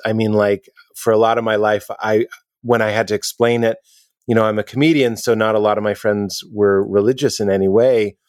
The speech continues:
I, I would sort of dodge it by being like, "Yeah, we built houses." It was like Habitat for Humanity. That's sort of true, but we were building a house, like, putting pizza out at a youth group to try and get kids over or try to get the Yanomami Indians over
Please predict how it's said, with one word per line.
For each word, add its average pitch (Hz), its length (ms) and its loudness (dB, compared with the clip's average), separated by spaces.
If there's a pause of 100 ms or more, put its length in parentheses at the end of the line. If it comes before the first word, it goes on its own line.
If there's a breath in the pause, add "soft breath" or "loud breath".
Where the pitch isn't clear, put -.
(420 soft breath)
I, 123 240 0 (120)
I 120 100 2
would 123 160 0
sort 131 240 0
of 98 180 -2
dodge 117 440 0
it 101 240 -2
by 101 120 -2
being 98 300 -2
like, 98 240 0 (240 loud breath)
"Yeah, 151 120 4
we 135 140 0
built 127 320 0
houses." 110 720 -4
It 123 60 2
was 123 140 2
like 131 120 2
Habitat 113 600 -2
for 104 80 -6
Humanity. 107 680 -2 (380 loud breath)
That's 277 220 0
sort 339 320 2
of 269 160 -4
true, 104 500 0 (380 soft breath)
but 170 100 4
we 185 140 2
were 190 140 2
building 208 360 0
a 139 60 0
house, 143 640 -2
like, 120 220 -2
putting 135 280 0
pizza 151 480 0
out 95 440 -4 (100)
at 110 120 0
a 107 40 0
youth 135 300 0
group 92 320 -4 (280 soft breath)
to 147 80 -2
try 160 220 0
and 147 140 -2
get 127 200 0
kids 135 300 -2
over 110 360 2
or 104 40 0
try 107 240 0
to 104 60 -2
get 104 160 -2
the 101 120 -6
Yanomami 98 560 0
Indians 104 440 0
over 90 360 -2